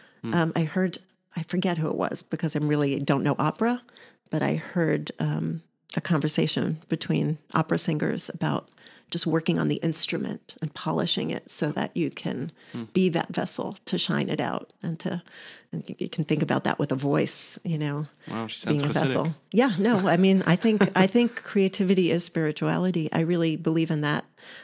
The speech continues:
Speaker 1: Wow.
Speaker 2: Um, I do teach my, uh, students from The Artist's Way, um, which talks about creativity being a spiritual path.
Speaker 1: Hmm.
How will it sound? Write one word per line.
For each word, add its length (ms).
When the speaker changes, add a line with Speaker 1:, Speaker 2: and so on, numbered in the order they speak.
Speaker 1:
Wow. 160
Speaker 2:
Um, 140
I 100
do 180
teach 300
my, 280
uh, 200
students 420
from 160
The 100
Artist's 340
Way, 320
um, 260
which 220
talks 280
about 400
creativity 600
being 280
a 60
spiritual 540
path. 460
Speaker 1:
Hmm. 200